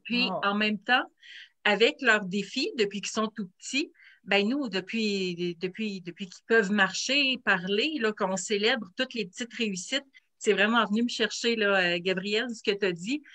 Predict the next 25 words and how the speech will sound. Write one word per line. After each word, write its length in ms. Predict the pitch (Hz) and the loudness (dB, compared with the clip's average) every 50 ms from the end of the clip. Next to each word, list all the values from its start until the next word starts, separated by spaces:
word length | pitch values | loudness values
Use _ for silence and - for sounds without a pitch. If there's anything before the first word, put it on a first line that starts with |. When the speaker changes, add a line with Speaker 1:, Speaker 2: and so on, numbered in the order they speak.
| - - - _ | -20 -20 -8 _
Speaker 1:
parce 220 | - 185 175 - - | -4 -4 -4 -4 -2
que 200 | - 196 190 185 185 - _ _ _ _ _ | 0 2 2 0 -2 -8 _ _ _ _ _
tout 300 | - 302 320 381 415 403 403 | 2 4 6 6 6 6 6
est 260 | - 214 208 - - - | 4 2 2 0 -2 -2
une 460 | 208 202 202 202 202 196 196 196 190 | 0 0 0 0 0 0 0 -2 -4
raison 640 | 185 - 214 233 247 254 226 190 220 233 240 240 | -2 0 2 2 2 2 0 0 0 0 0 0
de 140 | 226 190 202 | 0 0 -2
célébrer. 640 | 196 190 - 220 202 196 190 185 196 190 190 185 180 - _ _ _ _ _ _ _ _ _ _ _ _ _ _ - | -2 0 -2 0 2 2 2 0 0 -2 -2 -4 -6 -8 _ _ _ _ _ _ _ _ _ _ _ _ _ _ -4
Euh, 220 | 170 165 165 165 170 180 180 175 - - _ _ _ _ _ _ _ _ _ _ _ - | -4 -4 -4 -4 -4 -4 -6 -6 -8 -14 _ _ _ _ _ _ _ _ _ _ _ -8
justement 560 | 202 180 208 214 - - 220 214 220 269 311 | -4 -2 -2 0 4 4 6 6 6 6 6
parce 220 | - 233 202 - - | 2 0 -2 -2 -2
que 140 | - 254 262 | -2 -2 -2
c'est 200 | 262 - 247 214 | 0 0 -2 -2
plus 280 | - - 226 240 262 | 0 -2 0 0 0
difficile, 640 | 208 196 202 196 - - - - 226 220 202 185 - | 0 -2 -6 -6 -8 -12 -6 0 2 2 4 2 2
oui. 240 | 190 190 247 269 - _ _ | 0 -2 -4 -4 -6 _ _
<laughs> 640 | - - - 554 605 587 605 605 587 571 - - 359 | 0 0 0 -2 -4 -6 -8 -8 -10 -10 -4 0 0
Speaker 2:
On 340 | 339 311 302 277 269 269 | 0 2 4 6 6 8
lève 280 | 269 277 285 302 302 269 | 8 10 10 8 8 8
Speaker 1:
Sortez 40 | 294 | 6
Speaker 2:
notre 300 | 294 285 277 233 247 233 | 6 6 6 4 2 2
Speaker 1:
ça. 80 | 233 285 | 4 6
Speaker 2:
verre 480 | 277 277 285 285 285 285 285 277 226 240 | 6 8 8 6 6 6 4 4 4 4
à 60 | 240 | 4
tous 180 | 240 311 277 | 2 0 -4